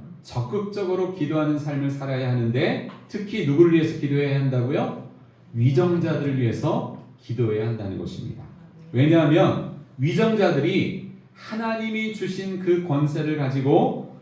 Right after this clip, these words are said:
나라를 공의롭고 또 질서 있게 잘 다스려야 국민의 삶도 평안하고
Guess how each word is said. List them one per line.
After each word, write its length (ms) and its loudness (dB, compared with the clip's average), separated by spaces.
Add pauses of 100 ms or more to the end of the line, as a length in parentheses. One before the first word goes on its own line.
(120)
나라를 840 0 (240)
공의롭고 1040 0
또 160 -6
질서 460 0
있게 280 -4
잘 360 -2
다스려야 920 2 (380)
국민의 500 0
삶도 360 -2
평안하고 840 0